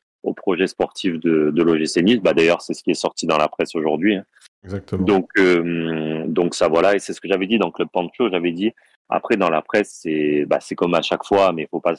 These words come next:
Speaker 1: faut jamais s'enflammer à dire, « Ouais, Ineos, enculé, et cetera. » Même si on peut le penser de temps en temps. Mais, euh, voilà, faut pas s'enflammer non plus, c'est qu'il y a des choses qui, qui sont vraies, il y a d'autres choses qui sont, qui sont fausses, enfin bref.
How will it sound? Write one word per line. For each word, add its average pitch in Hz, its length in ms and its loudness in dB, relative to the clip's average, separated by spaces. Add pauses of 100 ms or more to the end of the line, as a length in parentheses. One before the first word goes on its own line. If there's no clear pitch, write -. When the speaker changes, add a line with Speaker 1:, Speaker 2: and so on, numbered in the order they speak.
Speaker 1:
faut 85 160 -8
jamais 85 220 -2
s'enflammer 85 580 -2
à 85 100 2
dire, « 78 260 -2
Ouais, 80 200 2
Ineos, 78 400 -2
enculé, 78 520 -2
et 76 60 0
cetera. » 87 460 0 (360)
Même 82 200 2
si - 160 2
on 78 600 2
peut 92 80 2
le 85 80 2
penser 82 320 -2
de - 100 -6
temps 80 200 0
en 85 100 2
temps. 104 240 -2 (400)
Mais, 85 240 4
euh, 82 320 4
voilà, 82 340 2
faut 82 80 -10
pas 80 160 -8
s'enflammer 85 600 -4
non 78 200 -10
plus, 101 300 0
c'est - 160 -12
qu'il 78 320 0
y 78 80 2
a 80 60 2
des 80 160 0
choses - 360 0 (120)
qui, 76 220 -4
qui - 140 -8
sont 78 200 -2
vraies, 80 220 2
il 90 40 4
y 85 40 4
a 78 60 2
d'autres 78 220 -2
choses 85 220 -4
qui - 100 -14
sont, 78 340 0 (160)
qui - 460 -12
sont 90 160 0
fausses, 85 480 2
enfin 87 160 0
bref. 82 180 2